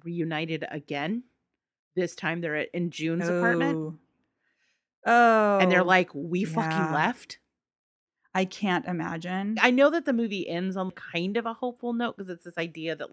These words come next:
Speaker 1: after life things go on, you
Speaker 2: Yeah,
Speaker 1: just need
Speaker 2: you're
Speaker 1: to learn more,
Speaker 2: reincarnated.
Speaker 1: you
Speaker 2: Mm-hmm.
Speaker 1: grow. It's bathed in the sort of warm, glowy light, but I just kept thinking about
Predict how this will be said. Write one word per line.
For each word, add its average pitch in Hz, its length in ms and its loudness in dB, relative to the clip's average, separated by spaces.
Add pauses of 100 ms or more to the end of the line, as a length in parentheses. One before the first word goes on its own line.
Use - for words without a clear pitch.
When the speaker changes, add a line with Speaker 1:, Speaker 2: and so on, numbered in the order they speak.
(120)
Speaker 1:
after 160 280 0
life 160 440 -4 (100)
things 160 300 -6
go 143 200 -6
on, 165 300 -2
you 175 300 -8
Speaker 2:
Yeah, 175 160 2
Speaker 1:
just 170 100 -4
need 175 80 -6
Speaker 2:
you're 175 80 -4
Speaker 1:
to 170 80 -2
learn 160 380 -4
more, 240 240 2
Speaker 2:
reincarnated. 226 160 -4
Speaker 1:
you 170 100 -4
Speaker 2:
Mm-hmm. 240 100 2
Speaker 1:
grow. 214 440 0
It's 175 140 -6
bathed 185 440 2
in 180 80 -2
the 160 80 -6
sort 165 200 -6
of 160 100 -16
warm, 160 460 -4
glowy 143 380 -4
light, 135 360 -6
but 165 100 -4
I 165 80 -4
just 180 280 -8
kept 165 220 -14
thinking 165 320 -12
about 139 360 -10